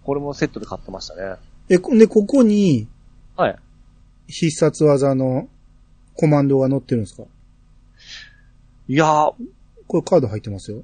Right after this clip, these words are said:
Speaker 1: 入ってますね。ちょっとその辺は記憶ないですね。
Speaker 2: へー。
Speaker 1: ええ。あと見てみますわ。もう捨てたかもしれんな。ほんな。この、これはちょっと見た記憶ないですね。
Speaker 2: うん。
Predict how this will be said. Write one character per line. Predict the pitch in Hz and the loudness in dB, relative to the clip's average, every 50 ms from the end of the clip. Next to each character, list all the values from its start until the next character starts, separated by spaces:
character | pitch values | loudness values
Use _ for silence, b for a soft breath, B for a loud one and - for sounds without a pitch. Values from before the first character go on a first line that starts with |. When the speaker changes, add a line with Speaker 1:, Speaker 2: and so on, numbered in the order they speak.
| _ _ | _ _
Speaker 1:
入 | - 175 160 | -4 -4 -4
っ | |
て | - _ - 107 | -4 _ -14 -16
ま | 104 98 | -16 -14
す | - - 113 | -12 -8 -4
ね。 | 131 - 95 87 92 - _ _ _ - - _ _ _ _ _ _ _ _ _ _ _ _ _ _ _ _ _ _ _ _ _ _ _ _ _ _ - | -4 -4 -4 -6 -10 -18 _ _ _ -20 -20 _ _ _ _ _ _ _ _ _ _ _ _ _ _ _ _ _ _ _ _ _ _ _ _ _ _ -20
ち | - - | -20 -20
ょ | 180 | -20
っ | |
と | 160 | -18
そ | - - - 151 | -10 -6 -6 -6
の | 156 | -4
辺 | 160 160 160 156 | -6 -6 -4 -4
は | 151 147 | -4 -4
記 | 135 - - 147 | -6 -6 -4 -4
憶 | 135 - 143 131 | -4 -4 -4 -4
な | 123 123 104 | -2 -2 -4
い | 92 | -4
で | 87 | -8
す | - - - | -16 -20 -20
ね。 | 82 78 76 - _ _ _ _ _ _ _ _ _ _ _ _ _ _ _ _ _ _ _ - 202 151 104 | -20 -20 -20 -20 _ _ _ _ _ _ _ _ _ _ _ _ _ _ _ _ _ _ _ -20 -18 -16 -14
Speaker 2:
へ | 107 | -12
ー。 | 104 104 107 107 107 107 107 107 107 107 107 107 107 110 110 110 113 117 - _ _ _ _ _ _ _ _ - | -10 -10 -10 -12 -12 -12 -12 -12 -12 -14 -14 -16 -16 -16 -16 -16 -16 -18 -20 _ _ _ _ _ _ _ _ -16
Speaker 1:
え | 101 95 87 82 | -16 -16 -16 -18
え。 | - - _ _ - 151 | -20 -20 _ _ -6 -6
あ | 147 | -4
と | - 127 | -2 -4
見 | 123 120 | -4 -4
て | 117 117 104 | -6 -10 -12
み | 101 98 | -10 -12
ま | 92 92 | -14 -14
す | - - | -16 -16
わ。 | 82 - - _ _ _ _ _ _ - | -18 -18 -18 _ _ _ _ _ _ -16
も | 123 | -16
う | 113 | -14
捨 | - - | -14 -8
て | 120 | -4
た | - 151 | -4 -2
か | - | -2
も | 120 98 | -4 -6
し | - - - | -8 -8 -8
れ | - | -10
ん | 104 | -10
な。 | - | -8
ほ | - - | -8 -10
ん | - - | -8 -6
な。 | 131 107 - B B B B B B B _ _ | -6 -8 -8 B B B B B B B _ _
こ | - 117 | -6 -6
の、 | 117 117 | -6 -6
こ | 117 - - - 156 | -8 -8 -6 -4 -2
れ | 156 | 0
は | 156 156 | 0 0
ち | 156 170 | -2 -2
ょ | |
っ | |
と | 147 139 | -2 -2
見 | 143 | -2
た | 135 110 | -4 -4
記 | - 113 | -4 -6
憶 | 101 104 | -6 -6
な | 104 98 | -6 -8
い | 92 | -8
で | - | -10
す | - | -16
ね。 | - - - _ - 135 | -20 -20 -20 _ -18 -14
Speaker 2:
う | 131 | -10
ん。 | 127 123 120 117 113 110 107 107 101 98 95 | -10 -8 -8 -8 -8 -10 -12 -12 -14 -16 -20